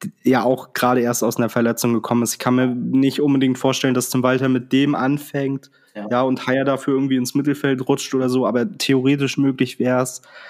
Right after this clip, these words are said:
Speaker 1: Ähm, ich vertraue einfach Tim Walter. Was der, der w-, der wird das schon irgendwie machen. Und dann
Speaker 2: Wie, wie, wie
Speaker 1: gewinnen wir morgen gegen Osnabrück,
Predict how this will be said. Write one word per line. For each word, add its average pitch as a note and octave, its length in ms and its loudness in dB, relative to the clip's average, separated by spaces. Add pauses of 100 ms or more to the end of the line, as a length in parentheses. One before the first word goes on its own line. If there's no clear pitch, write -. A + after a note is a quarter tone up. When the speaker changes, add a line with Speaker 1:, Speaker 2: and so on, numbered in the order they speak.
(360)
Speaker 1:
Ähm, B2 500 0
ich - 280 -4
vertraue B2+ 400 0
einfach B2+ 240 0
Tim A#2+ 240 -4
Walter. A#2 400 -2 (420)
Was - 180 -2
der, B2 360 0
der B2+ 300 0
w-, B2+ 60 -2
der C3+ 220 0
wird D#3 120 2
das D#3+ 140 2
schon D3+ 160 2
irgendwie B2+ 380 2
machen. A#2 340 -2
Und A2 180 -2
dann B2+ 220 2 (100)
Speaker 2:
Wie, D#3+ 160 0
wie, F#3+ 220 -4
wie E3 160 -2
Speaker 1:
gewinnen D#3 360 4
wir D#3+ 100 2
morgen D3+ 320 2
gegen C#3+ 200 2
Osnabrück, C#3+ 720 0